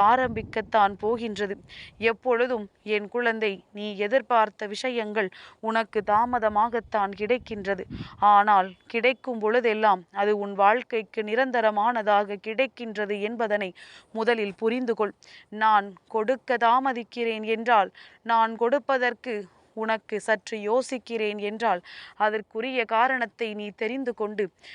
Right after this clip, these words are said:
நிச்சயமாக அதை பெற்றுக்கொள்வதற்கு நீயும் பொறுமையாக இரு. எல்லாம் உன்னை வந்து நிம்மதியோடு சேரும். எல்லாம் உனக்கு நிறைவானதாக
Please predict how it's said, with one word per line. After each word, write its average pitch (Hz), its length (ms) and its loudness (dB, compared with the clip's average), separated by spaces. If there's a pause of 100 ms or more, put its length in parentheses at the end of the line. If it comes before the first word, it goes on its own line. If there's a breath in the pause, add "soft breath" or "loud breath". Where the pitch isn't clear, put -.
(120)
நிச்சயமாக 226 840 0
அதை 208 220 0
பெற்றுக்கொள்வதற்கு 214 1080 -4 (200)
நீயும் 214 520 -6
பொறுமையாக 220 640 0
இரு. 196 260 -4 (480 loud breath)
எல்லாம் 214 520 2 (160)
உன்னை 220 540 -6
வந்து 202 320 0
நிம்மதியோடு 208 680 -4
சேரும். 208 460 -2 (420 loud breath)
எல்லாம் 240 520 2
உனக்கு 240 540 -4 (120)
நிறைவானதாக 214 960 -2